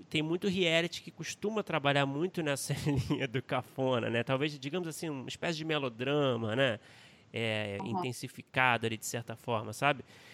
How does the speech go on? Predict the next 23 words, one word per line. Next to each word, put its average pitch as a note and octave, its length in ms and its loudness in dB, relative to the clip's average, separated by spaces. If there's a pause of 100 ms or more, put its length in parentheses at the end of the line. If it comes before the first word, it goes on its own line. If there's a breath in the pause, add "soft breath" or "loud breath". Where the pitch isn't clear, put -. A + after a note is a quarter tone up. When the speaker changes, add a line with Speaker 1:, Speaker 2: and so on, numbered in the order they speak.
(320 soft breath)
Speaker 1:
É, B2+ 360 6
<laughs> - 40 0
e D3 120 4
eu F3 180 8
acho E3+ 260 4
que - 140 -2
o G3 40 0
Queer D3+ 360 4 (220)
Eye, B2+ 160 4
ele C3+ 180 -6
trabalha D#3 560 0
muito D#3+ 480 -6
com E3+ 240 -8
o D3+ 40 -10
cafona, A#2+ 880 -2 (760 soft breath)
mas, D#3+ 440 0
ao G3 100 0
mesmo G#3 400 -2
tempo, F#3 680 -2
é - 120 -6
moderno, C#3 1000 -2
é A#2+ 100 -4
divertido, D#3 1080 -4